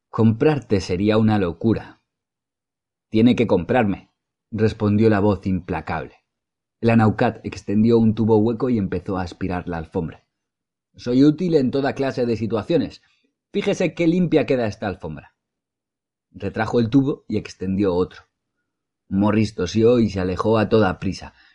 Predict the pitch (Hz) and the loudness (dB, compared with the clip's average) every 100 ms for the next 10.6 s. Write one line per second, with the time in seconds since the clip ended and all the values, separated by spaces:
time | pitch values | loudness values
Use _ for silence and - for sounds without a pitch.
0 | _ 123 135 139 117 101 110 - 110 123 | _ 2 4 4 0 -4 -6 -6 -6 -4
1 | 110 98 101 143 123 82 - _ _ 90 | -2 -4 -2 0 0 -2 -12 _ _ -8
2 | 98 98 95 95 87 - 73 - _ _ | -4 -4 -2 -2 -2 -6 -14 -16 _ _
3 | _ _ _ _ _ _ _ _ - - | _ _ _ _ _ _ _ _ -20 -2
4 | 110 107 117 110 113 135 143 143 123 120 | 0 2 0 0 2 4 4 4 2 -2
5 | 107 - 185 190 185 139 110 110 107 120 | -2 0 0 2 2 2 2 0 2 2
6 | 90 71 - _ _ _ _ _ _ _ | 2 -6 -16 _ _ _ _ _ _ _
7 | _ _ _ _ _ 80 78 101 107 98 | _ _ _ _ _ -14 -6 0 2 2
8 | 113 113 104 - 107 107 123 113 107 120 | 2 2 0 -2 0 2 4 2 2 2
9 | 123 113 117 113 104 107 117 127 131 85 | 2 4 4 4 4 2 2 2 2 2
10 | - 87 90 92 76 - | -2 -4 -2 -4 -6 -12